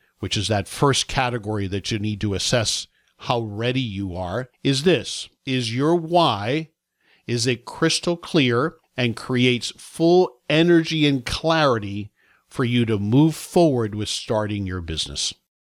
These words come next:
The second area of readiness is what I call mental and emotional readiness. Are you mentally and emotionally ready and prepared for all of the challenges of becoming your own boss?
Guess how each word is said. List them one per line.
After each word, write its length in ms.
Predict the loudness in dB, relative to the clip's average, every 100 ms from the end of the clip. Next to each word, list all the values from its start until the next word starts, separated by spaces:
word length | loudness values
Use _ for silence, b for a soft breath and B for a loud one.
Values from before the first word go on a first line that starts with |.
| _
The 180 | 0 2
second 440 | 2 2 0 -2 0
area 260 | 2 2
of 140 | 2 2
readiness 520 | 0 2 2 0 0
is 140 | -2
what 180 | 0 0
I 260 | 2 0 -2
call 420 | -2 2 4 2
mental 680 | 0 2 2 2 2 2 2
and 120 | -2
emotional 800 | -2 -2 2 2 2 -2 -4 -6
readiness. 680 | -6 -8 -10 -12 -10 -10 -10 _ _ _ _ _ _ _ _ _
Are 160 | -2 0
you 260 | -2 -2
mentally 800 | 0 2 2 0 -2 0 0 -2 -4
and 140 | -4
emotionally 760 | -4 -2 -2 -2 -2 -4 -4 -4
ready 480 | 0 2 2 0
and 160 | -2 -2
prepared 600 | -2 0 2 2 -2 -8 _ _
for 260 | -8 -8 _ -6
all 280 | -2 2
of 120 | 2 2
the 100 | 2
challenges 760 | 2 2 2 2 0 -2 -6
of 120 | -6
becoming 540 | -8 -6 -4 -2 -2 -2
your 200 | -4 -2
own 280 | -2 -2
boss? 560 | -4 -6 -6 -4 -4